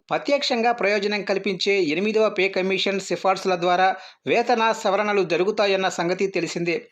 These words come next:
చివరిసారిగా రెండు వేల పదహారులో ఏడవ పే కమిషన్ సిఫార్సులు అమల్లోకి వచ్చాయి.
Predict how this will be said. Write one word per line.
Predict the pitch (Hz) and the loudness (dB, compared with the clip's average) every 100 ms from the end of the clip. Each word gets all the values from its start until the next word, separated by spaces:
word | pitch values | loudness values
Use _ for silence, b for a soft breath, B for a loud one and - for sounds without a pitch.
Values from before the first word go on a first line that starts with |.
| B B _ | B B _
చివరిసారిగా | 165 175 190 196 185 220 233 | -2 0 2 0 2 2 2
రెండు | 165 | 2
వేల | 185 220 | 2 0
పదహారులో | 220 151 175 208 208 208 185 196 B B - | 0 0 0 0 0 0 0 -2 B B -4
ఏడవ | 131 220 262 262 | 0 4 4 2
పే | 226 220 | 2 0
కమిషన్ | 220 214 214 220 | 0 0 0 -2
సిఫార్సులు | 208 185 202 196 202 190 | -2 -2 0 0 2 2
అమల్లోకి | 156 180 190 180 | 2 2 0 0
వచ్చాయి. | 170 170 180 175 | -2 -2 -2 -2